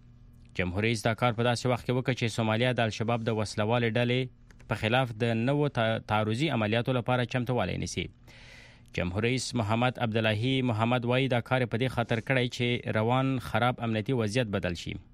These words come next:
ښاغلی محمد تقریباً درې میاشتې وړاندې جمهور رئیس وټاکل شو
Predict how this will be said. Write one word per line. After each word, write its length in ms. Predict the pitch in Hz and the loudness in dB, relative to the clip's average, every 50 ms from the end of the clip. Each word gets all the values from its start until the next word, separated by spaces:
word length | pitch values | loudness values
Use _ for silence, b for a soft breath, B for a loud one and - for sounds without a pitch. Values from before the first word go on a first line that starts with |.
| - - | -20 -8
ښاغلی 460 | - 98 92 90 101 101 101 104 101 | -4 -4 -2 0 0 0 0 0 0
محمد 400 | 98 104 95 95 104 107 110 104 | 0 -2 -2 -2 -2 -2 -2 -2
تقریباً 380 | - 104 - - 113 107 107 107 | -2 -4 -4 -2 -2 0 0 0
درې 260 | 101 92 110 117 131 | 0 0 0 2 2
میاشتې 300 | 123 117 110 98 - - 107 | 2 2 0 -2 -2 -2 -2
وړاندې 440 | 104 107 113 120 127 139 139 127 - | 0 0 0 2 2 0 0 0 0
جمهور 280 | 117 107 101 107 117 | 0 0 0 0 0
رئیس 180 | 113 117 120 110 | 0 0 0 0
وټاکل 380 | 127 135 - 113 104 - 113 107 | 0 0 2 0 0 0 -2 -2
شو 160 | 98 135 | 0 0